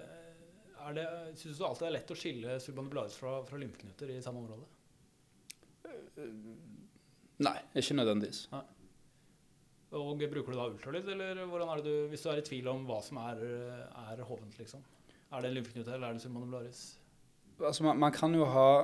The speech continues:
Speaker 2: ehm, man, man, det spørs jo kanskje litt hva, hva, hva pasienten kommer inn med. Hvis det er en, på en måte en, en hevelse submandibulært,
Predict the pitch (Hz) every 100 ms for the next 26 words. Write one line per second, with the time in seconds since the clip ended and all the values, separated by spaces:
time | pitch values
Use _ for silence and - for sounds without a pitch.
0 | - - 120 117 113 113 110 110 110 107
1 | - 127 123 135 131 117 - 135 135 113
2 | - - - - - 151 190 180 180 147
3 | 165 170 165 139 139 156 143 131 123 147
4 | - - - _ _ - 123 123 139 196
5 | 139 131 131 135 143 143 143 143 135 139
6 | 156 85 107 - 131 120 135 139 135 101
7 | 104 113 107 - - - - 120 117 104
8 | 98 123 - 110 101 - - _ _ _
9 | - - 127 117 113 107 104 101 - -
10 | -